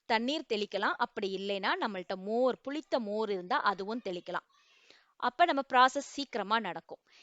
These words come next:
இதே மாதிரி செஞ்சு இந்த தொட்டிய மூடி, இந்த பின்ன மூடி நம்ம ஒரு நிழலான இடத்துல வச்சுட்டோம் அப்படின்னா, நம்ம வீட்லயே சூப்பரான இயற்கை உரம், ஃபெர்டிலைசர், சூப்பரான ஃபெர்டிலைசர் தயாரிக்கலாங்க. நம்ம செடிகளும் செழிப்பா இருக்கும். நமக்கும் ரொம்ப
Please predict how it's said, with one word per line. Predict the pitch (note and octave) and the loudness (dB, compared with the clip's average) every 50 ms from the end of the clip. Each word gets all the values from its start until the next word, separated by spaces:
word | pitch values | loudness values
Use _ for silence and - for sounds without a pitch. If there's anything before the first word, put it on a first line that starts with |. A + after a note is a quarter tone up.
| _ _ _ | _ _ _
இதே | - A3 G3+ A#3+ C4 D#4 F#4+ | -8 4 4 6 6 6 4
மாதிரி | F#4 C#4 G#3+ G3 G3 G#3 | 2 0 0 0 -2 -4
செஞ்சு | G3 - G3+ F#3 F#3 F3+ F#3+ G3+ G#3+ - | -4 -4 -6 -8 -8 -8 -6 -6 -6 -6
இந்த | - G#3 G#3 G3+ G3 F#3+ F#3+ G3 - - - - _ _ _ - | -8 -10 -8 -4 -2 0 0 0 -2 -4 -14 -20 _ _ _ 0
தொட்டிய | C4+ B3 - - C4 C4+ C4+ B3+ | 0 0 0 -4 -2 -2 -2 -2
மூடி, | G#3+ G3+ A3 A3+ A#3 A#3+ A3+ A3+ G3+ | -4 -4 -2 0 0 0 0 -2 -4
இந்த | F#3+ F#3+ G3 F#3+ | -4 -4 -6 -6
பின்ன | E3+ F3 A#3+ B3+ C4 C4+ | -2 -2 -2 -2 -2 -2
மூடி | B3 A3 G#3+ A3 A3+ A#3 C4 F4 A4 | -2 -4 -4 -4 -4 -2 -2 0 0
நம்ம | E4 A3+ G3+ G3 | 0 0 -2 -2
ஒரு | F#3 F#3+ G3 F#3+ F#3 | -2 -2 -4 -4 -4
நிழலான | F#3+ G#3 A3+ B3 B3 A#3+ A3+ B3 C#4 | -2 2 2 4 6 6 6 4 4
இடத்துல | C#4+ A#3+ F#3+ F#3 - - G#3+ F#3+ | 2 0 -2 -4 -4 -2 -2 -2
வச்சுட்டோம் | F3+ F3+ - - A3 - A3+ A#3 A3+ | -2 -4 -8 -10 -8 -4 -2 -2 -2
அப்படின்னா, | G3 - - F3+ F3 E3+ F#3 - - | -2 -6 -10 -12 -8 -8 -8 -10 -8
நம்ம | - G#3+ G3 F#3+ F#3+ F#3 | -10 -10 -10 -8 -10 -10
வீட்லயே | F3 F#3 B3+ D4 E4+ - - C#4 A#3 A3 A3 B3 D4+ - - | -6 -4 -4 -4 -4 -4 -2 -2 -2 0 0 -2 -2 -4 -6
சூப்பரான | - - - F4+ F4 F4+ - _ - C#4+ A#3 G#3 G3 F#3 F#3 F#3 F#3+ A3 - - _ | -10 -8 -6 -4 -4 -4 -4 _ 2 2 2 4 2 0 -2 -2 -2 -4 -4 -4 _
இயற்கை | - A3 A3+ C#4 D4+ D4+ - - C#4 B3+ A3 F3+ | -10 -6 0 0 0 0 2 2 2 2 2 -4
உரம், | F3+ F#3 F#3+ G3 A3+ E4 A4+ - _ _ - _ - - - - _ _ _ _ _ _ | -6 -4 -2 -2 -2 -2 -6 -12 _ _ -20 _ -20 -20 -20 -20 _ _ _ _ _ _
ஃபெர்டிலைசர், | - C4 C4+ - F4 F4 C#4+ A3+ G3+ - G#3+ G#3+ | 2 2 4 4 2 2 2 2 2 0 -6 -8
சூப்பரான | - D#4 D#4+ D4 - C4+ C4 B3+ B3+ C#4 | -6 -8 -8 -2 2 4 6 6 6 4
ஃபெர்டிலைசர் | D4 - A3 - A3+ A3+ G#3+ G3 - G#3+ G3+ - | 2 0 -4 -4 0 0 0 0 0 -2 -2 -2
தயாரிக்கலாங்க. | - F#3+ F#3+ G3 G3 G3 F#3 - F#3+ F#3 F#3 B3+ F4 | -2 -2 0 0 -2 -2 -4 -6 -6 -6 -4 -4 -2
நம்ம | F4+ B3+ G#3 G3 - | -2 -2 -4 -6 -4
செடிகளும் | - G3+ G#3+ A3 B3 A3+ A#3 A#3+ C4+ - | 0 0 0 0 0 0 0 -2 -2 -2
செழிப்பா | - G#3 G#3 G#3+ - - A3+ G3+ | -2 0 0 0 2 2 2 2
இருக்கும். | F3+ F3 - G3 - - | 2 0 -6 -10 -10 -8
நமக்கும் | - G#3 G#3+ A3+ C#4+ - - F4 C4+ | -4 -2 -2 -2 -2 -2 -2 -2 -2
ரொம்ப | G3+ F#3 F#3+ | -2 -2 -4